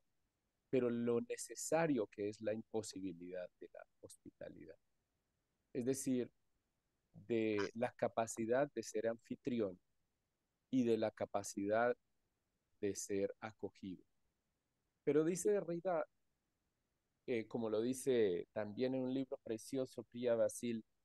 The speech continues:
en El elogio de la hospitalidad, que lo hace a través de la cocina, divertidísimo, te lo sugiero, eh,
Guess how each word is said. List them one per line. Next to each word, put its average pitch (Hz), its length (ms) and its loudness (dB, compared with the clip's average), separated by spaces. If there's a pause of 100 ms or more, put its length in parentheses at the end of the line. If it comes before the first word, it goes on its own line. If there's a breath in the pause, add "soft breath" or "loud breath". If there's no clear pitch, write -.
(100)
en 104 100 -6
El 101 160 0
elogio 110 380 2
de 117 60 0
la 107 40 2
hospitalidad, 95 560 -4
que 87 120 -16
lo 82 100 -6
hace - 160 -8
a - 100 -10
través 87 240 -10
de 95 80 -12
la 95 120 -8
cocina, - 460 -14
divertidísimo, 98 800 -10 (540)
te 104 80 -12
lo 95 100 -8
sugiero, 113 560 -6 (1120)
eh, 117 380 0